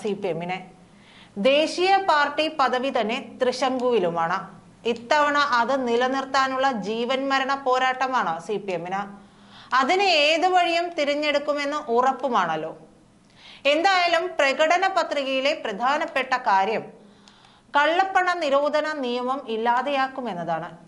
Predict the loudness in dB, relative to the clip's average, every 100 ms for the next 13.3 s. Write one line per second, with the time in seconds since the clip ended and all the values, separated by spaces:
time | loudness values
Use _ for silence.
0 | -2 0 0 2 2 2 2 0 -6 -14
1 | -8 -4 -4 -2 -4 -2 -2 -2 2 2
2 | 2 0 -4 -4 -6 -8 -10 -6 -4 -2
3 | -4 -6 -8 -6 -4 -4 -4 -10 -20 -20
4 | -20 -20 -20 0 2 4 4 4 4 4
5 | 2 2 0 4 4 4 2 0 2 2
6 | 4 2 2 0 0 0 0 0 2 2
7 | 2 -2 -4 -2 -2 0 2 2 0 -2
8 | -2 -2 -4 -6 -6 -2 -4 -4 -14 -20
9 | -20 _ _ _ _ _ 0 4 4 4
10 | 2 2 0 0 -2 0 2 2 2 -4
11 | -8 -6 2 4 4 2 0 2 2 2
12 | 0 2 2 0 -2 0 0 2 0 0
13 | 0 0 0